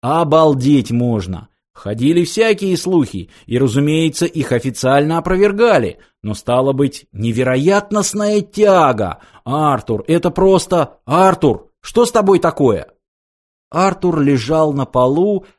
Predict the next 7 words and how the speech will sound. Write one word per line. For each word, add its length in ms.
отчаянно 800
пытаясь 580
прижать 560
его 220
плотнее 640
к 80
стенам. 720